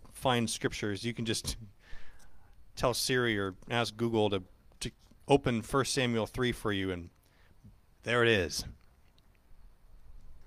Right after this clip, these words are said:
So this will be starting in the very first verse of the third chapter of First Samuel. The boy Samuel ministered before the Lord under Eli.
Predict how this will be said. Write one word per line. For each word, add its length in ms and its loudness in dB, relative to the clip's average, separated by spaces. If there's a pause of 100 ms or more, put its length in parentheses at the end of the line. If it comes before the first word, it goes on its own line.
(680)
So 120 6
this 220 8
will 80 8
be 140 4
starting 420 8
in 80 2
the 80 4
very 320 8
first 380 2
verse 420 0 (400)
of 80 -2
the 140 2
third 320 0
chapter 560 0 (260)
of 80 -2
First 300 0
Samuel. 340 -2 (3250)
The 140 0
boy 200 10
Samuel 640 6 (440)
ministered 560 4
before 340 2
the 100 2
Lord 420 6
under 460 6 (180)
Eli. 360 0